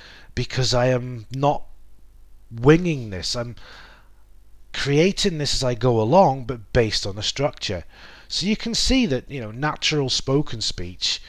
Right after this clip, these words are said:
is different to what you might find written in a textbook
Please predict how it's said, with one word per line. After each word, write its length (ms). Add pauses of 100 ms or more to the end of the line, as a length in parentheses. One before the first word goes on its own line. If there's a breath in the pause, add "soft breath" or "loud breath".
(300 loud breath)
is 180
different 560
to 140
what 220
you 100
might 240
find 600 (440 loud breath)
written 360
in 100
a 60
textbook 800